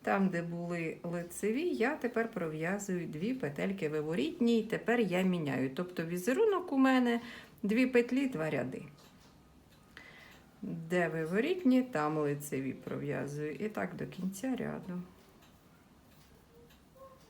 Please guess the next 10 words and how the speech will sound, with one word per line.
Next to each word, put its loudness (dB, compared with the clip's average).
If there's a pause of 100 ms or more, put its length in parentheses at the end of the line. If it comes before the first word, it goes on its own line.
(1200)
Зараз -4
я -2
зміряю 4
квадрат, -2
який 0
у 4
мене 4
вийшов. -2 (480)
Отже, -2 (160)
в 0